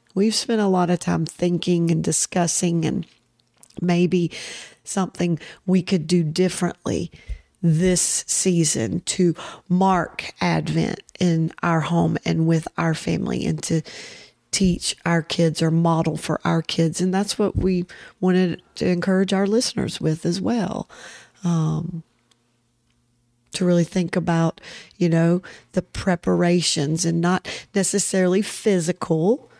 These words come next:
you know, um, but there are things that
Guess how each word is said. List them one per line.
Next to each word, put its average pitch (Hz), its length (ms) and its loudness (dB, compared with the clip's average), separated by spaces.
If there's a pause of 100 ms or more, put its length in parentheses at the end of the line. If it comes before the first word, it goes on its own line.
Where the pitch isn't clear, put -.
(540)
you 175 120 2
know, 165 400 2 (440)
um, 160 500 2 (160)
but 185 120 -2
there 165 180 0
are 170 160 2
things 175 600 0
that 175 260 0